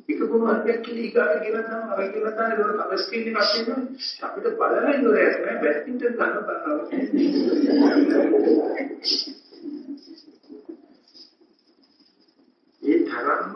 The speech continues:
කවුරු කොතනක අකුසල කර්මයක් කරත් අද ලෝකයේ හැම එකම නරකයි.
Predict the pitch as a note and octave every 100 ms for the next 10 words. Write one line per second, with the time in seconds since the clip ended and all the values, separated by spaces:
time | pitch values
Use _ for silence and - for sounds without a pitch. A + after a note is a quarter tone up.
0 | A3+ - C#4+ F4 G#4+ G#4+ D4+ - - -
1 | - - - - - - D3 - - -
2 | - - - _ _ - - D#3+ D#3+ -
3 | - - - - - - - - - -
4 | -